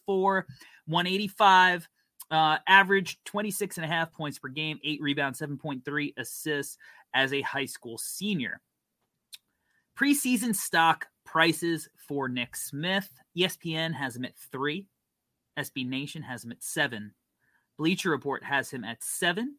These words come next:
The Athletic has him at four. Tankathon has him at three. That is an average price of four point eight. So, Steven, I ask you, is Nick Smith stock price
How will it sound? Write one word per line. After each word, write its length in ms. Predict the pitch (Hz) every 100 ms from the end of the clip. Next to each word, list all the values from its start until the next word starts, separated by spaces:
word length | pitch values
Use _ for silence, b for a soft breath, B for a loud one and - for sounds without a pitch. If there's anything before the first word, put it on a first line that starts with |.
| _ -
The 100 | 139
Athletic 520 | - 139 143 156 156
has 240 | 139 127
him 100 | 127
at 100 | 117 - -
four. 320 | 185 185 190
Tankathon 600 | - 185 185 185 185 180
has 180 | 170 139
him 80 | 135
at 120 | -
three. 220 | 123 127 B B -
That 120 | 175
is 100 | 175
an 120 | 190 -
average 580 | 196 240 208 170 147 - _ _
price 400 | 151 143 139 - -
of 260 | 135 131 117 -
four 220 | - 139
point 260 | - 135 120
eight. 200 | 117 b b b b
So, 380 | - 277 269 - _ _ _ _ _ _ _ _ _
Steven, 320 | - 254 214
I 100 | 180
ask 280 | 143 135 -
you, 160 | 131 127 _ _ -
is 340 | 254 127 -
Nick 220 | 143 220
Smith 360 | - 185 170 - -
stock 540 | - 131 117 - _
price 380 | - 190 185